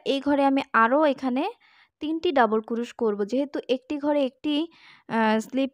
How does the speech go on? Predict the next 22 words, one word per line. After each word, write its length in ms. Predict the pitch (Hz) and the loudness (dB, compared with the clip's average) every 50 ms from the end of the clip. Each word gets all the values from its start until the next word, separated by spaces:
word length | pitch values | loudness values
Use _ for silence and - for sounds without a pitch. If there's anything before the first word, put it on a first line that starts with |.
| 277 269 | -4 -4
স্টিচ 320 | 254 - - 277 262 - | -4 -4 -6 -6 -6 -4
করেছি, 600 | - - 269 262 277 285 269 - - 262 269 320 - - | 0 4 4 6 6 4 0 -2 -4 -4 -4 -4 -6 -6
এখন 280 | 220 220 - 247 233 | -8 -6 -4 -4 -4
আমি 180 | 233 226 233 - - - | -2 -2 -4 -6 -6 -4
আরও 340 | - 220 226 233 262 302 339 | 0 0 2 2 4 2 2
এক-, 280 | 339 302 277 _ _ _ _ - | 2 0 -2 _ _ _ _ -4
আরও 260 | - 202 208 226 269 302 - _ - | 0 0 2 2 2 0 -2 _ -4
তিনটি 340 | 311 320 320 320 320 349 | -2 -2 -2 -2 -2 -2
স্লিপ 280 | 349 - - 247 233 226 - 220 | -4 -4 -4 -6 -6 -6 -6 -10
স্টিচ 320 | 214 - - 220 208 - | -10 -8 -10 -10 -10 -8
করব 300 | - - 254 262 277 320 | -6 -4 -4 -2 0 0
লাস্টের 520 | 311 277 254 220 220 220 - - 269 254 233 | 0 4 4 4 4 4 2 4 4 4 4
ঘরে। 280 | 220 208 196 185 196 | 4 2 0 0 0
টোটাল 480 | - - 240 240 - - 294 311 311 302 | 0 0 0 0 0 0 -2 0 0 0
হচ্ছে 260 | 294 277 - - 311 | 0 -2 -2 0 2
আমার 300 | 277 254 247 254 294 370 - - - - - - - - _ | 2 2 4 4 4 2 2 -2 -12 -20 -20 -20 -20 -14 _
চারটি 460 | - 302 277 277 277 - - - 330 330 | 6 8 8 8 8 4 -2 -2 -2 0
স্লিপ 260 | - 277 240 233 233 - 220 | 2 2 2 2 2 0 -4
স্টিচ 300 | 208 - - 220 208 - | -4 -4 -4 -4 -4 -2
হবে 280 | - 220 196 202 220 - | 2 4 4 4 4 4
একটি 300 | - 220 220 - - 202 | 2 2 0 -2 -8 -8
ঘরে। 320 | - 220 196 185 180 170 | -4 -2 -2 0 0 -2